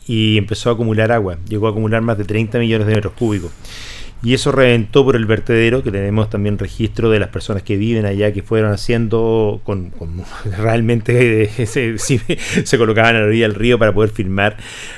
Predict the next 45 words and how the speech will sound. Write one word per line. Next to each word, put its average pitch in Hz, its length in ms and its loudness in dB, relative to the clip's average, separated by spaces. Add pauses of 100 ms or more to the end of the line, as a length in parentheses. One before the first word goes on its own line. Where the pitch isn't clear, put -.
hasta 117 200 0
cuando 110 220 2
reventó 107 460 2
esa 117 380 0
presa 117 300 2
que 98 80 -2
hay 98 120 0
ahí, 104 380 -2 (100)
y 117 180 0
ese 113 160 -4
fue 120 140 -2
el 110 40 -2
golpe 117 280 0
grande 113 340 0
de, 107 240 2
de 101 160 0
agua 110 240 0
que 101 120 0
vino 120 380 0
y 107 320 0
fue 113 260 2
lo 104 120 2
que 95 60 -4
se 104 180 -4
llevó 101 280 0
todo 113 380 2
y 110 60 -2
pasó 107 260 -4
por 95 140 -4
todos 101 220 -2
los 98 80 -4
canales, 101 760 0
las 90 100 -6
propiedades 101 600 -2
y 95 40 -6
todo 95 140 -4
el 92 100 -8
tema. 113 200 -2
Entonces, 95 380 -8 (400)
son 147 160 -4
situaciones 156 560 -2
que, 135 360 -6
que, 127 180 -6
que 123 120 -4
pasan, 143 460 0